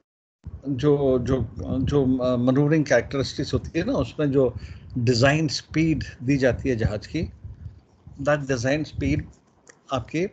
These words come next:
load condition की होती है। अगर आप, अ, जब आप उसमें आओगे ना, अ, आगे, अ, phase two में जब आओगे, लंबा time अभी तो,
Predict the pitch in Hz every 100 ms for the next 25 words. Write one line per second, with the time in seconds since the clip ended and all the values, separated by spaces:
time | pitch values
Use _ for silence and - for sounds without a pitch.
0 | _ _ - _ _ _ - _ _ 151
1 | 156 - 127 120 131 117 123 107 92 98
2 | 92 87 - - - _ _ - - -
3 | - - 135 127 139 135 - - 131 127
4 | 120 - 139 139 139 135 123 - 147 123
5 | 147 202 107 - _ 127 123 120 117 110
6 | 120 117 127 117 107 - - - - -
7 | 110 131 113 107 - - 151 143 131 113
8 | 104 98 104 110 104 - - - - _
9 | - - - - 131 117 110 110 104 107
10 | 104 98 92 - 82